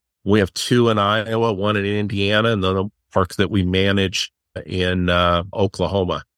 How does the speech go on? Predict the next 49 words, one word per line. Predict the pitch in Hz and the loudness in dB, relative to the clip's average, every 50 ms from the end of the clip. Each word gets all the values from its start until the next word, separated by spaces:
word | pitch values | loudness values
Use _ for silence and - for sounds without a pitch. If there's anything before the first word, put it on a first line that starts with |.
| _ _ - | _ _ -10
So | - - 107 92 92 92 90 90 | -6 0 2 2 4 4 2 0
we're | 90 85 98 95 | -2 -2 -2 -2
putting | 92 - 127 120 117 98 95 | 0 0 0 0 2 2 2
offers | 101 110 107 - - 113 107 - | 2 2 2 2 0 -2 0 0
in | 117 113 110 | 0 0 2
on | 107 98 98 101 | 2 0 0 -2
parks | - - 104 95 - - - | -2 -2 -2 -2 -2 -4 -2
all | 101 101 | 0 0
the | 101 101 98 | 0 0 -2
times. | - - 104 107 120 139 143 139 131 - | -2 -2 0 0 0 0 0 -2 -2 -4
And | 107 95 98 | -4 -4 -4
again, | 95 90 98 113 113 107 104 95 92 - - | -4 -2 0 2 2 2 2 0 -2 -4 -4
this | 92 101 92 - - | -2 -2 -2 0 0
may | 101 101 101 | 0 2 2
not | 98 98 87 82 | 2 0 0 0
be | 101 92 | -2 -2
the | 95 95 | 0 2
right | 101 101 98 - - | 2 2 0 -2 -4
fit | - - 120 - - | -4 -2 -2 -2 -2
for | - - 110 104 95 | -2 0 2 2 4
you | 92 95 98 | 4 2 2
now. | 98 104 104 113 120 113 110 104 | 2 2 2 2 2 2 2 0
It | 95 98 | -2 -2
may | 95 98 101 | -2 -4 -2
be | 101 104 104 | -2 -2 -2
worth | 95 92 98 101 101 101 - - _ _ _ _ _ _ - | 0 2 2 2 0 0 -4 -16 _ _ _ _ _ _ -14
sending | - - - 113 101 104 104 | -8 -4 -2 0 0 2 2
over | 101 101 98 101 98 | 2 0 0 0 0
a | 95 | 0
resume | 95 98 101 107 104 104 101 101 101 101 | 2 2 0 0 0 -2 -2 -2 0 0
or | 98 98 98 | 0 2 2
information | 101 101 - - 101 101 104 113 117 - - - 98 104 101 | 0 -2 -2 -4 -4 -2 0 0 0 -2 -2 -4 -4 -6 -6
'cause | - 98 90 98 | -6 -6 -4 -2
we | 95 92 | -2 -2
would | 90 92 95 98 - | -2 -4 -6 -6 -4
keep | - 104 95 - | -4 -4 -2 -2
it | 95 95 | 0 0
on | 92 92 90 | 0 0 -2
file | - - 92 98 104 98 95 92 90 | -2 -2 0 2 2 4 4 2 0
for | - - - 95 92 92 92 | -2 -4 -2 0 2 2 2
a, | 90 85 - _ _ _ _ _ - | 2 0 -2 _ _ _ _ _ -10
a | 90 | -10
park | - - - 104 98 - - | -6 0 2 2 2 0 -2
that | - 92 - | -6 -4 -4
we're | 104 95 | -2 -2
getting | 90 95 92 95 95 | 0 0 0 2 2
ready | 95 95 95 101 101 98 | 4 4 4 4 2 0
to | 101 107 | 0 -2
purchase | - - 98 92 - - 110 101 101 - - - - | -2 -2 -2 0 2 0 0 0 0 -2 -6 -10 -14